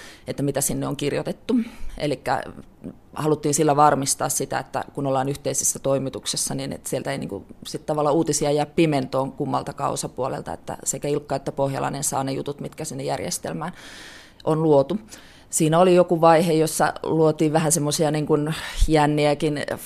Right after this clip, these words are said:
tuota, niin temppuja tehtiin, että saattoi joku juttu esimerkiksi ilmestyä niin sinne järjestelmään esimerkiksi puoli yksitoista illalla,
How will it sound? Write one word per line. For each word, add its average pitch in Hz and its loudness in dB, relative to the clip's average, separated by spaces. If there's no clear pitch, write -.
tuota, 147 2
niin 143 0
temppuja 151 4
tehtiin, 151 -2
että 143 -4
saattoi 151 0
joku 160 2
juttu 165 2
esimerkiksi 151 0
ilmestyä 147 0
niin 147 -8
sinne - -4
järjestelmään 147 2
esimerkiksi - -8
puoli 143 4
yksitoista 151 -2
illalla, 160 -2